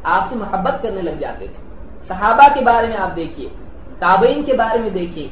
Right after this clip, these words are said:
اماموں کے بارے میں آپ دیکھیے، یہ اللہ کے ولی ہیں۔ محدثین کے بارے میں دیکھیے آپ، فقہا کے بارے میں دیکھیے آپ،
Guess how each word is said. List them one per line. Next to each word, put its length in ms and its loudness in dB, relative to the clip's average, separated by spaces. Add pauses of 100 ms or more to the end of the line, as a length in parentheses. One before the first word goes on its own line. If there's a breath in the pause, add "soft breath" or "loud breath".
اماموں 340 0
کے 160 -2
بارے 280 6
میں 80 -2
آپ 200 -4
دیکھیے، 380 -8
یہ 220 -6
اللہ 440 4
کے 60 -6
ولی 220 -8
ہیں۔ 160 -16 (480)
محدثین 640 -6
کے 100 -2
بارے 240 -2
میں 160 -6
دیکھیے 280 -8
آپ، 160 -12
فقہا 440 0
کے 60 -6
بارے 240 -2
میں 120 -8
دیکھیے 280 -8
آپ، 120 -10